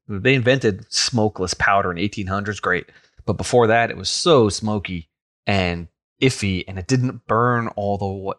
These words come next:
all the way properly. This, this is one reason why you ha-, the formula was so critical, 'cause it had to all burn almost instantaneously, or it fails, and then you have a bullet stuck in your rifle, or you have a mortar with a,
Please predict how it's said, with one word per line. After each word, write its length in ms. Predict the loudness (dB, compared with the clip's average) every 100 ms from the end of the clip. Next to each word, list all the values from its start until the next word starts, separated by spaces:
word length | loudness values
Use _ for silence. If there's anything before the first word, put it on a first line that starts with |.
| -2
all 240 | 0 0
the 80 | -2
way 220 | -4 -4
properly. 680 | -4 -4 -4 -6 -12 -14 -18 _ _ _
This, 160 | -2 -2
this 280 | 0 0 4
is 40 |
one 140 | 4
reason 220 | 4 2 2
why 80 | 2
you 80 | 0
ha-, 100 | -6 -10
the 100 | -4
formula 400 | 2 4 6 4
was 140 | 2
so 220 | 2 0
critical, 640 | 0 0 2 2 -4 -8 -14 _ -20 -20 _
'cause 200 | 4 6
it 60 | 6
had 260 | 4 4
to 60 | 2 -2
all 260 | 0 2 2
burn 540 | 4 4 4 2 -2 -10 _ 4
almost 420 | 6 8 4 2
instantaneously, 1080 | -2 -2 -2 2 2 2 0 -4 -6 -6 -12 _ _ 6
or 120 | 6
it 60 |
fails, 680 | 6 4 6 6 2 -6 -8 -2
and 80 | 2
then 80 | 4
you 60 |
have 80 | 4
a 40 |
bullet 280 | 2 2 2
stuck 280 | 0 -2 0
in 100 | -2
your 140 | -2
rifle, 440 | 0 0 0 -8 -16 _ _ _ _
or 180 | 4 4
you 80 | 4
have 120 | 2
a 40 | 2
mortar 440 | 4 6 6 2
with 180 | -2 -2
a, 160 | -4